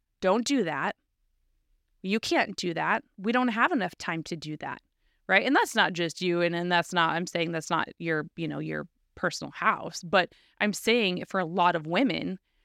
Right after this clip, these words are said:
that's what's happened, right? You've, you've met these women that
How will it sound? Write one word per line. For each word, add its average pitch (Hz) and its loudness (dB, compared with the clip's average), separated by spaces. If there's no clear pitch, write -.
that's 165 0
what's 180 -2
happened, - -4
right? 180 0
You've, 190 -2
you've 202 0
met 202 2
these 175 0
women 175 0
that 165 -6